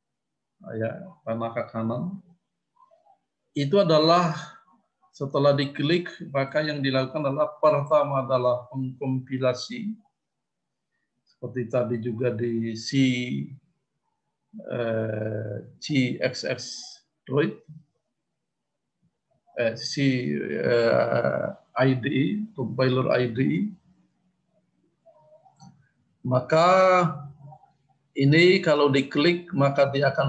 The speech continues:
mengkompilasi kode, menerjemahkan kode ke bahasa mesin. Jika penerjemahannya berhasil,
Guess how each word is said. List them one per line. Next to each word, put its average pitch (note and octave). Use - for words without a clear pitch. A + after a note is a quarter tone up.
mengkompilasi C3+
kode, C3+
menerjemahkan C3
kode C3
ke C3
bahasa B2
mesin. G3+
Jika D3+
penerjemahannya C3
berhasil, C3+